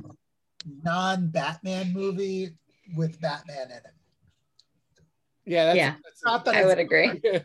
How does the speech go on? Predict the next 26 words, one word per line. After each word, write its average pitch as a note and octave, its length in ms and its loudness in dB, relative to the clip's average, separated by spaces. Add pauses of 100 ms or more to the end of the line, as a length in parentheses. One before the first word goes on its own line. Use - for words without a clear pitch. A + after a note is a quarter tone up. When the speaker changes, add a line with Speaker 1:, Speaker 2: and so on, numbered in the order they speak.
(140)
Speaker 2:
<laughs> - 400 -16
I F#3+ 100 4
wouldn't, G#3+ 260 4
it's F#3+ 140 -2
hard G#3 220 2
not, F#3 160 2
hard F3+ 220 2
to F3+ 60 -2
argue C#3+ 320 -2
about B2 280 -6
that. G2+ 280 -14
Speaker 3:
<laughs> A#4 60 6 (880)
Speaker 1:
Uh, A3+ 220 0 (220)
I E4 180 4
like A#3 340 2
it F3 80 0
a E3 40 0
lot. D3+ 300 -4 (100)
I F#3 120 -4
think F3 260 -8
it's E3 160 -10
a, D#3+ 300 -2
it's E3 120 -10
a E3+ 60 -4
fun D3+ 480 -8
movie. C#3 280 -16